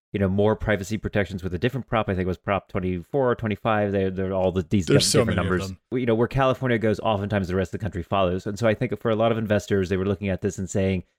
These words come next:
Speaker 1: "Look, if all these drivers are classified as employees in California, it's inevitable that they're gonna be classified as employees in New York, in D C, in Georgia, everywhere else." And, and the fact that it failed, and it's, it's repeatedly failed,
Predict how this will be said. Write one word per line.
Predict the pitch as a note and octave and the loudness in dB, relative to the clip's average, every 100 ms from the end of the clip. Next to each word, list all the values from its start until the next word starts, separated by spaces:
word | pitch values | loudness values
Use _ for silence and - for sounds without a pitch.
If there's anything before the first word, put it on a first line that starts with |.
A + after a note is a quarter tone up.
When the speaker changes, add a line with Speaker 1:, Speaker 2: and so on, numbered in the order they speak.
| _ - | _ 0
Speaker 1:
"Look, | B2 A2 | 0 2
if | G#2+ - | 0 2
all | A2 A2+ | 2 4
these | A#2 A2+ | 4 2
drivers | - A2 G#2+ G#2 | 2 2 2 2
are | G#2 | -2
classified | G2+ A2 G2+ G#2+ | -2 -2 -2 -2
as | G2+ | -2
employees | G#2 A2 G#2+ G#2 | -4 0 0 0
in | G2+ | -2
California, | A2+ G#2+ F3 E3+ | -4 -2 0 0
it's | D3 | 0
inevitable | D3 E3 D3+ C3 | 0 0 2 2
that | A2 | 2
they're | A2 | 2
gonna | G#2+ G#2+ | 0 -2
be | G2+ | -2
classified | A2 G#2 - G#2 | -2 -2 0 -2
as | F#2+ | -2
employees | F2+ G2 F#2 | -2 -2 0
in | F#2+ | -2
New | A#2+ | -2
York, | C3+ D#3+ A2+ F#2+ - | 0 4 4 2 0
in | G2+ F#2 | -6 -4
D | A2 | -6
C, | - D#3 A#2 | -2 0 2
in | G2+ | 2
Georgia, | G2+ C#3 B2+ G#2 | 2 4 2 2
everywhere | G2+ G2+ G#2 A2+ | 0 2 2 2
else." | B2+ G2+ - _ _ _ B2+ | 2 0 -4 _ _ _ 0
And, | B2+ | 2
and | A#2+ D3 | 2 0
the | |
fact | D3+ A3+ | 0 -2
that | E3+ C3+ | 0 0
it | G2+ - | 0 2
failed, | A#2 A2 G2 F2+ - | 4 6 4 2 -2
and | A#2+ A2+ | 0 2
it's, | A2+ - - | 2 -2 -4
it's | B2+ - | -4 -2
repeatedly | A2+ - D3 B2+ B2+ | -4 -2 -4 -2 -2
failed, | - A#2+ A#2 A2 | 2 2 2 2